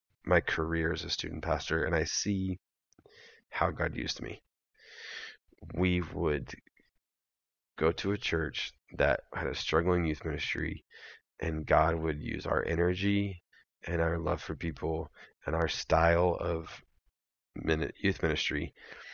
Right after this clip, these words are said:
and create a foundation for it to then go and be able to sustain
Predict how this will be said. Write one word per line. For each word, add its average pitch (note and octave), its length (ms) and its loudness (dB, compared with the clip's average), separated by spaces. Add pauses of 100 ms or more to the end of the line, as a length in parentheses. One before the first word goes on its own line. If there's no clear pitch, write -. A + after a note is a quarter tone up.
(520)
and E2 520 4 (720)
create E2+ 460 4
a - 80 4
foundation E2+ 680 2
for E2 300 0
it D#2+ 280 2
to - 120 -4
then D#2+ 280 0
go E2 560 4
and E2 160 -4
be E2 80 0
able E2 180 -2
to - 60 -8
sustain D#2+ 560 -2